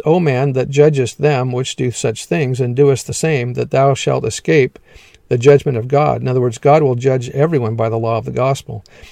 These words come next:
"Or despisest thou the riches of his goodness and forbearance and longsuffering, not knowing that the goodness of God leadeth thee to repentance? And after, in accordance with thy hardness and impenitent heart, treasurest up unto thyself wrath against the day of wrath," in other words, the second coming,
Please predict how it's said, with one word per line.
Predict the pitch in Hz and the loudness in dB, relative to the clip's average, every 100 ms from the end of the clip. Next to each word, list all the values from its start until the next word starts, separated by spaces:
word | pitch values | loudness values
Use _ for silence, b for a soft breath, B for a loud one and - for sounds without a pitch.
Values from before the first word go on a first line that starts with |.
| B - | B 6
"Or | 147 | 8
despisest | 139 135 - 147 175 151 139 - | 8 2 2 2 2 2 -2 2
thou | 135 | 2
the | 131 | 4
riches | 135 156 139 127 | 2 0 -2 -2
of | 123 | -2
his | 117 | -4
goodness | 135 165 135 120 | 0 0 0 -4
and | 120 | -6
forbearance | - 127 123 147 131 135 | -2 -2 2 0 0 -2
and | 127 | -4
longsuffering, | 120 117 - 160 156 131 117 | -2 -2 0 -2 0 -2 0
not | 143 147 | 0 0
knowing | 135 175 135 120 123 | 0 0 0 0 -4
that | 120 | -4
the | 127 | -2
goodness | 139 139 127 127 | 0 0 -2 -4
of | |
God | 135 131 123 | 0 0 2
leadeth | 139 127 113 | 0 0 -2
thee | 127 | -4
to | 120 | -2
repentance? | 113 104 160 160 127 - - B B B B - | -4 -2 -4 -2 -6 -10 -18 B B B B -4
And | - | 0
after, | 175 190 - 113 147 165 | 2 2 0 0 0 -2
in | 123 | -4
accordance | 113 160 147 - | 2 2 2 -2
with | 165 151 | -2 -2
thy | 131 120 | 0 0
hardness | 107 190 165 120 - | 2 2 2 -4 -4
and | 131 | -2
impenitent | 123 - 165 156 - 107 | -2 -2 -2 -2 -4 -4
heart, | 160 165 - | 0 0 -2
treasurest | - 151 139 135 123 - | 2 4 6 2 0 0
up | 147 - | -2 0
unto | 131 - | -4 -4
thyself | - 113 - 165 135 - b b b - | -4 -4 -2 -2 -2 -6 b b b 2
wrath | 147 170 147 | 4 4 0
against | 139 131 - | -2 -4 -4
the | 120 | 0
day | 143 175 | 2 2
of | 123 | 0
wrath," | 110 110 131 - | -2 -4 -6 -8
in | 131 | -6
other | 123 127 | -2 -2
words, | 123 110 | -2 -4
the | 120 | -4
second | 143 - 110 | -4 -4 -4
coming, | 160 143 120 | -2 -2 -6